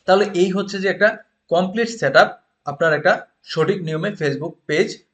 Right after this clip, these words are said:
আপনি খোলার জন্য। তো যদি আপনি কোনো জায়গাতে যদি বুঝতে না পারেন, আপনি আমাকে কমেন্টে জিজ্ঞাসা করতে পারেন, আপনি আমাকে পার্সোনালভাবে মেসেজও করতে পারেন, আমি সবভাবেই রেসপন্স করি। So আপনাদের কিছু জানার থাকলে আমার সাথে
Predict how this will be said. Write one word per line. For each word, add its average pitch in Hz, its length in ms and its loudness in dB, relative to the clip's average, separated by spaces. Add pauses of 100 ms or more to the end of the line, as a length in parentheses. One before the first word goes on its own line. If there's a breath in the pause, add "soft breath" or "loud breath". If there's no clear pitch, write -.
আপনি 143 280 -10
খোলার 135 340 -4
জন্য। 127 260 -10 (500)
তো - 280 -4 (160)
যদি 202 300 0
আপনি 190 240 -2
কোনো 165 260 -8
জায়গাতে 156 380 0
যদি 139 360 -8 (280)
বুঝতে 143 360 -4
না 147 180 4
পারেন, 151 280 0 (360)
আপনি 147 220 -8
আমাকে 143 260 -6
কমেন্টে 175 380 -4
জিজ্ঞাসা 190 380 -4
করতে 190 220 -8
পারেন, 202 260 2 (320)
আপনি 151 200 -6
আমাকে 151 280 -2
পার্সোনালভাবে 151 640 -2
মেসেজও 147 440 -6
করতে 208 240 -4
পারেন, 208 260 2 (300)
আমি 151 220 -4
সবভাবেই 156 680 0
রেসপন্স 214 420 -4
করি। 226 300 -4 (380)
So 180 80 0 (400)
আপনাদের 170 380 -2
কিছু 165 220 -10
জানার 143 280 0
থাকলে 208 340 -4 (180)
আমার 143 180 0
সাথে 151 460 -6